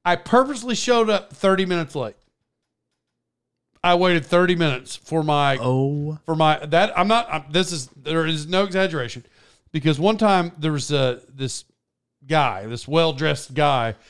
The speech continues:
Speaker 1: who was back there slinging the meats.
Speaker 2: Oh, yeah.
Speaker 1: <laughs> And I, and I, he's like, "How are you today, sir?" But it was, like, over the top 'cause that Chipotle sucked and
Speaker 2: Yeah.
Speaker 1: everybody sucks there. Like, they were weird. You know, it was a bunch of kids that dyed their hair blue and all that.
Speaker 2: Yeah.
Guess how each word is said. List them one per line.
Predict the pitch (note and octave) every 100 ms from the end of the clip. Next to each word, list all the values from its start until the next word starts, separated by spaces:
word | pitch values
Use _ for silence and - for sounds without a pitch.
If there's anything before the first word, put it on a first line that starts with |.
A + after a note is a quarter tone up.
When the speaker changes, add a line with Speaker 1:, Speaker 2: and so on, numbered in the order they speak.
| _ -
Speaker 1:
who | E3
was | D3+
back | C3 D#3 D3
there | D#3 D3 C3 - _ _ _
slinging | - - F3+ E3+ D#3
the | D3
meats. | D#3 D3 C3
Speaker 2:
Oh, | C3+ C3
yeah. | A2 F2+ -
Speaker 1:
<laughs> | - _ _ -
And | F#3 F#3
I, | F3+ -
and | F#3
I, | F3+ F3 E3+ E3 _ _ _ _
he's | F3 D#3+
like, | D#3
"How | F#3+
are | F#3+
you | G3
today, | F3+ F#3
sir?" | E3+ G3+
But | G3
it |
was, | E3+
like, | D#3+ C#3+ D#3
over | F3
the | F3
top | D#3+ F#3 F#3+ - - -
'cause | F3
that | D3+ F3
Chipotle | - F3 E3 D#3+
sucked | - - D3 D#3 D#3
and | C#3+
Speaker 2:
Yeah. | C#3+
Speaker 1:
everybody | D3 D3
sucks | C#3 - C#3+ C#3+
there. | C#3+ D3 D3 C#3
Like, | B2
they | B2
were | B2+ B2
weird. | B2+ C3 B2 - _ _ -
You | F3+
know, | D#3
it |
was | D3 C#3+
a |
bunch | D#3+ C3
of | -
kids | D3 D3 B2
that | B2+ -
dyed | C3 C3 B2+
their | B2+
hair | C3
blue | A#2+ C3 C3
and | B2
all | B2 B2+
that. |
Speaker 2:
Yeah. | G2+